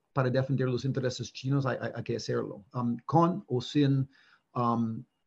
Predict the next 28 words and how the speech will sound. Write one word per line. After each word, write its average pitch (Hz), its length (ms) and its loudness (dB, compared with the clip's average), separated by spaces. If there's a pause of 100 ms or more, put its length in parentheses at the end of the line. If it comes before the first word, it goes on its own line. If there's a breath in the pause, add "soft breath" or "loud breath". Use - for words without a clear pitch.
(440)
acuerdos 139 460 4
formales 123 680 0
de, 113 280 -4 (280)
de, 120 200 -4
de - 220 -4
intercambio. 107 540 -4 (440 loud breath)
Um, 143 280 4 (200)
y 175 80 4
bueno, 160 220 8
también 175 260 6
para, 170 300 6
para 151 160 4
mencionar, 151 720 4
um, 131 220 4
la 131 80 0
cuestión 151 420 2
de 147 100 6
seguridad. 127 760 0
Lo 139 120 4
más 160 240 4
que 160 120 2
las 139 180 4
empresas 143 420 0
chinas 151 320 -2
operan 127 760 0
en 127 100 2
América 127 320 -2
Latina, 143 480 -2